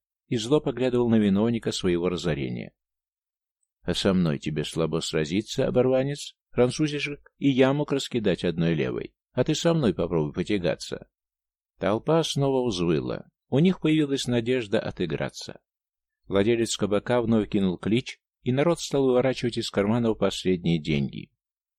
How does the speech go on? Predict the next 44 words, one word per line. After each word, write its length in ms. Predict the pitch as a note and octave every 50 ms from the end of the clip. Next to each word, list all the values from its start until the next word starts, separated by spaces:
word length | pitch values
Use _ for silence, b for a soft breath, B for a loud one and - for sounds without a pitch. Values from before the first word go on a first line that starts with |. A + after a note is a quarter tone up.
| _ _ _ _
Черный 360 | _ - G#2 G2+ F#2+ F#2+ F#2+ F2
Кроми 340 | - G#2 A2 A#2+ A#2+ A#2+
был 220 | G#2+ G#2+ G#2 G2 F2+
доволен 420 | F2 G2+ G2 A2+ C3 C3 C3 B2+
и 140 | - - G2+
благодарил 500 | F#2+ F#2+ F#2+ G2 F#2+ G#2+ G#2 A2 A2 A2
Бога 360 | A2+ C3 D#3 D#3+ B2+ F#2 E2
за 120 | D2 E2 D#2+
хороший 380 | - E2 E2 E2 - - E2
доход 440 | D2 D2+ D2 - - - B2+ C#3 - _
и 80 | _ G2+
за 160 | F2+ G2+ G#2+
то, 140 | - A2+ G#2+
что 180 | - - G#2
тот 220 | F#2+ - A2 G2 -
принес 300 | G2+ F#2+ G2 F#2+ - -
к 40 | -
порогу 320 | - F#2 F2+ F#2+ E2+ E2+
его 220 | E2+ E2 D2+ D#2
кабака 560 | - - D#2+ D2 C#2+ C#2+ - G#2+ A2 B2 C#3+ - _ _ _
этого 260 | - A#2 - A#2 A#2
странного 580 | A2 - - - F#2 F2 F#2+ G2+ G2+ G2+ G2 G#2
оборванца. 760 | - - F2+ F#2 F2 F2 D#2 C#2 B1+ - - - - - - _ _ _ _ _ _ _ _ _ _ _ _ _ _ _ _ _
Николай 400 | - G#2 G2+ - C3+ D3+ F3 F#3+
перевел 440 | F#3 - E3+ D#3+ D3+ D3+ D#3 D#3 D3
дух. 400 | A#2+ G2+ E2+ B1+ - - - - _ _ _ _ _ _ _
Он 160 | - C3 D#3 -
понимал, 340 | F#3 F#3 F#3+ F#3+ G3 F#3
что 180 | D#3 - - D#3
если 220 | D3+ C#3+ - -
не 100 | C3+ C#3
сразиться 560 | C3+ - - D3+ D3 C#3 D3 C3 - - - F2+
с 80 | -
этим 260 | G2 F2+ - G2 G2+
настырным 520 | G#2+ A2+ G#2 - - A2 G#2 F#2+ F#2+ F#2+ -
англичанином, 800 | G#2 F#2+ E2+ F#2 G2 G#2 - - F#3 G3 F#3+ E3+ B2+ G#2+ G2 G2
ему 240 | G2+ G#2 G#2+ A2+ G#2
просто 380 | - - D3+ D#3 - - -
не 100 | B2+ A#2+
дадут 260 | A2 A#2 B2 A#2+ -
пообщаться 540 | _ A#2 G#2 G2+ - - - C#3+ C#3+ - -
с 100 | A#2 -
владельцем 460 | - A#2 A2 A#2 A#2 G#2+ - - -
кабака. 560 | A#2 - A#2+ A2+ B2 B2 - - - B2+ -